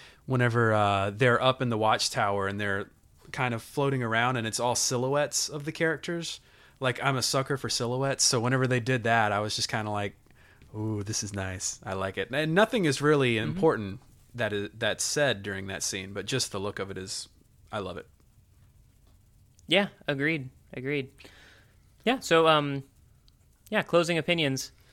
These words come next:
Speaker 2: It's great. I like this episode a lot. I like Aquaman. This iteration of Aquaman's awesome.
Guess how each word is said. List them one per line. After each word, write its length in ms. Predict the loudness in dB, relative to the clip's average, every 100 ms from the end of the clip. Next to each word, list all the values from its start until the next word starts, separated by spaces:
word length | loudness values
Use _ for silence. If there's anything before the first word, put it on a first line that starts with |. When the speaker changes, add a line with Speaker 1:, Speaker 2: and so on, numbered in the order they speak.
| _ -18
Speaker 2:
It's 100 | 0
great. 380 | 6 6 4 -4 -20 -20 2
I 100 | 6
like 180 | 6
this 100 | 6
episode 380 | 2 0 2 4
a 20 |
lot. 240 | 6 4 6
I 120 | 4
like 180 | 6 6
Aquaman. 500 | 6 4 2 2 2
This 160 | 0 2
iteration 420 | 4 6 6 6
of 200 | 6 6
Aquaman's 300 | 4 2 4
awesome. 340 | 4 4 -4